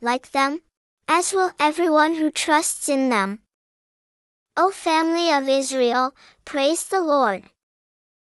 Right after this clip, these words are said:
O family of Aaron, praise the Lord.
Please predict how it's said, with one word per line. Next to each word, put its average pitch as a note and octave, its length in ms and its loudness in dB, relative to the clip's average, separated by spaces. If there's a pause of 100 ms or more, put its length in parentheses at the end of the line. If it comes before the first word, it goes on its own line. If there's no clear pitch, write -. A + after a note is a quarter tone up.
(240)
O F4+ 160 2
family E4 580 0
of D4 160 0
Aaron, B3+ 480 2 (300)
praise C#4+ 400 -2
the F#4+ 140 0
Lord. C4+ 500 0